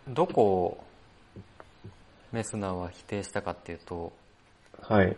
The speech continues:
Speaker 1: セブンサミッツの中にあるオーストラリア大陸の最高峰をコジオスコって言ってるんだけど、
Speaker 2: うんうん。
Speaker 1: オーストララ-、オーストララシア。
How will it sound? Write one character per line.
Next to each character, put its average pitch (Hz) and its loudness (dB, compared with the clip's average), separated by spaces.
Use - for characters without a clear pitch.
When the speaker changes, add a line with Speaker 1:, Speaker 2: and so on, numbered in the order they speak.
Speaker 1:
セ - -6
ブ 165 -4
ン 185 -2
サ 214 4
ミ 180 4
ッ - -6
ツ - -4
の 104 0
中 104 -2
に 95 -2
あ 90 -2
る 92 -6
オ 151 6
ー - 2
ス - -8
ト 190 4
ラ 190 4
リ 190 4
ア 185 4
大 185 0
陸 101 -6
の 95 -4
最 135 0
高 131 0
峰 92 -6
を 87 -6
コ 117 2
ジ 131 -2
オ 170 4
ス - -12
コ - -10
っ - -20
て - -20
言 101 -6
っ - -8
て - -8
る 95 -6
ん 85 -8
だ 82 -14
け 85 -12
ど、 85 -8
Speaker 2:
う 147 -4
ん 113 2
う 104 6
ん。 90 4
Speaker 1:
オ 156 2
ー 170 -8
ス - -14
ト 170 4
ラ 165 4
ラ-、 160 2
オ 165 4
ー - -2
ス - -12
ト 160 2
ラ 135 4
ラ 139 6
シ 90 -4
ア。 - 0